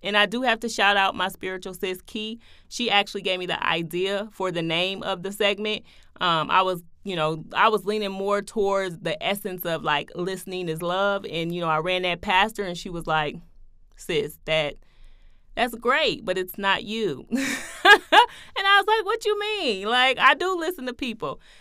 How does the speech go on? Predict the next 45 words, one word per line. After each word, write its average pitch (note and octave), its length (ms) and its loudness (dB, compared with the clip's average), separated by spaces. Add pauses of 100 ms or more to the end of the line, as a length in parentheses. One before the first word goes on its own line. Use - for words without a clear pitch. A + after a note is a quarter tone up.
(100)
She C4+ 160 -8
said, B3 240 0
"You C#4 80 -4
definitely D4 520 0
do, C#4+ 320 -4
but A#3 240 0
you B3 140 -4
like A3+ 280 4
talking, E4+ 460 -2
and E3 240 -6
I G3 120 4
do G3+ 200 -6
like G#3+ 280 0
talking. - 480 -6
I E3+ 160 -4
do F#3 200 -4
like F#3+ 280 4
teaching F3 380 -6
and, D#3 180 -6
you F3+ 80 -8
know, D#3+ 160 -4
sharing F3+ 420 -4
what E3+ 220 -2
I've E3 260 2
learned E3 420 0
with D#3+ 160 -8
other D3+ 220 -4
people." - 460 -8 (300)
So G#3 140 0
I F#3+ 120 6
think G3 280 -6
that, F3+ 280 -2
you F3+ 80 -8
know, E3 140 -2
that F3 100 2
was E3+ 160 -4
a - 60 -4
perfect A3+ 500 0
name. G#3 360 0
I E3+ 140 0
appreciate G3+ 680 -2
it. A3 160 4 (360)
Thank G#3 300 0
you. A#3+ 340 -6
Um, D#3+ 600 -2